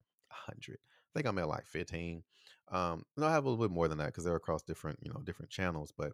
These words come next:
I need more. But anyway, I say all that to say, I hope everyone has amazing resolutions. Um, some people are like, "I don't believe in resolutions." But no, I think goal setting is important, right? Me and my wife were doing, sitting down, making plans for the future.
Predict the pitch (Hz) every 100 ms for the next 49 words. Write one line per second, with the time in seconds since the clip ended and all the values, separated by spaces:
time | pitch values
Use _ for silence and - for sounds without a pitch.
0 | _ _ _ - 139 101 - - - -
1 | 170 180 90 73 85 _ _ _ _ _
2 | - - 139 113 92 85 - - 78 76
3 | - - 104 - _ 101 95 92 92 87
4 | 80 80 76 76 - - _ _ _ _
5 | - 92 90 92 98 92 90 82 85 82
6 | 78 78 80 76 76 - 80 76 - -
7 | - 127 117 107 143 156 117 135 104 92
8 | 90 92 90 - 160 147 131 135 143 -
9 | _ _ - 101 113 135 - 110 104 95
10 | 92 - - 110 _ _ _ _ - 87
11 | 90 - 90 87 92 92 - 85 87 85
12 | 80 - _ - - - 98 90 87 87
13 | 85 80 - 80 - 85 82 82 - 82
14 | - 80 - 80 80